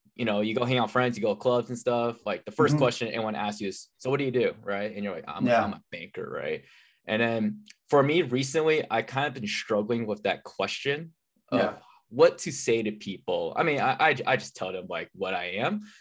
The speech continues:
Speaker 1: but
Speaker 2: Yeah.
Speaker 1: in a way of, like, I, I f-, I feel the same thing too. I'm kind of lacking that identity of, like, "Oh, what
Speaker 2: Yeah.
Speaker 1: do you do, Andrew?"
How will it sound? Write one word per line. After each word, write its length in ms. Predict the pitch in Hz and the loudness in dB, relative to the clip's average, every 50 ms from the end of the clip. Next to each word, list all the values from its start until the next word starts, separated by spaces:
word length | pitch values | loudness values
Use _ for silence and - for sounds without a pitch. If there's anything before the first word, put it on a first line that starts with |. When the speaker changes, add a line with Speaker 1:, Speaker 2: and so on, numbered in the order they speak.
| _ _ _ _ _ - | _ _ _ _ _ 6
Speaker 1:
but 220 | 135 131 127 127 | 6 6 6 6
Speaker 2:
Yeah. 60 | - 131 | 4 2
Speaker 1:
in 60 | 135 | 2
a 80 | 135 | 4
way 160 | 123 127 139 147 | 4 6 4 4
of, 140 | 143 135 | 2 2
like, 200 | 131 123 113 110 | 0 0 0 0
I, 100 | 85 110 | -2 -4
I 100 | 107 - 113 | -4 -4 -6
f-, 220 | 113 - - - _ | -10 -10 -16 -10 _
I 60 | 117 120 | -4 -4
feel 180 | 120 - 139 | 0 0 0
the 80 | 127 117 | 0 0
same 200 | - 127 120 120 | 0 0 0 0
thing 160 | 117 113 107 | 0 -2 -2
too. 140 | 104 127 110 | 0 0 2
I'm 220 | 101 101 104 104 | 2 0 -2 -6
kind 180 | - - 135 127 | -6 -4 -4 -2
of 100 | 110 101 | -2 -2
lacking 320 | 107 110 110 - 117 104 | -2 -2 -2 -2 -2 -2
that 120 | 107 98 90 | -2 -2 -2
identity 500 | 90 - 101 101 117 104 92 87 87 90 | -2 -2 -4 -4 -4 -4 -6 -8 -8 -10
of, 100 | 87 - - | -12 -10 -12
like, 300 | 87 85 85 85 80 - _ _ _ _ _ _ _ _ _ _ _ | -12 -10 -10 -12 -14 -16 _ _ _ _ _ _ _ _ _ _ _
"Oh, 120 | - 143 135 | 0 2 6
what 120 | 139 - | 6 6
Speaker 2:
Yeah. 80 | 113 - | 6 6
Speaker 1:
do 120 | - 185 | 4 4
you 60 | 170 | 4
do, 60 | 131 113 | 4 2
Andrew?" 500 | 107 104 101 - 98 95 98 104 107 | 0 -2 -4 -4 -4 -2 -2 -4 -6